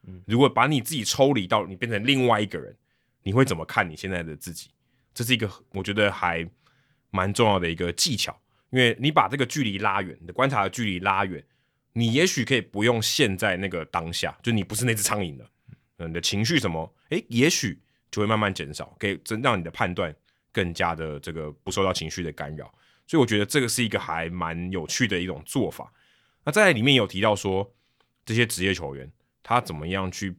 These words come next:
Speaker 2: 避免他内心的声音控制他的注意力，因为这个东西它是很自然的现象。可是如果你要打球，你要很专注，这基本上有一点违反你的自然现象。那你要怎么控制？那像 Rafael Nadal，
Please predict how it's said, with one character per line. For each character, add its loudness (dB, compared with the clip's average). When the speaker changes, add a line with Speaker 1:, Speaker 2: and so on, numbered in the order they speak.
Speaker 2:
避 2
免 -8
他 -2
内 0
心 -4
的 -4
声 -8
音 -10
控 4
制 -4
他 0
的 -8
注 -8
意 -8
力， -14
因 -4
为 0
这 -2
个 4
东 6
西 0
它 2
是 -2
很 -4
自 -4
然 4
的 -4
现 -6
象。 -10
可 -8
是 2
如 6
果 10
你 4
要 6
打 -2
球， -10
你 -6
要 2
很 -2
专 -2
注， -6
这 0
基 2
本 4
上 2
有 -2
一 4
点 2
违 0
反 -4
你 -10
的 -12
自 -4
然 0
现 -8
象。 -12
那 0
你 0
要 2
怎 -2
么 -6
控 0
制？ -12
那 -2
像 2
Rafael 4
Nadal， -2